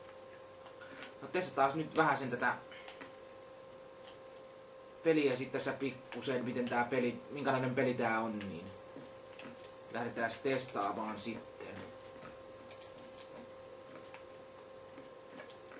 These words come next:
Ai, siellä kaapissakaan ei ollut mitään.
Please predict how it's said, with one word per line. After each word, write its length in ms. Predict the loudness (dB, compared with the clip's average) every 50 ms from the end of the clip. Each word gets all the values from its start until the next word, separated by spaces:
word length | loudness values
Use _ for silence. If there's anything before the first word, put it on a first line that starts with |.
| -12 -12 -10 -10 -10 -10 -10 -10 -12 -12 -12 -8 -6
Ai, 160 | -4 -2 2
siellä 200 | 4 4 4 8
kaapissakaan 540 | 8 8 8 6 4 2 0 0 2 2 0
ei 80 | 0
ollut 220 | -2 -4 -4 -2 0
mitään. 560 | 2 2 2 2 2 2 2 2 0 -2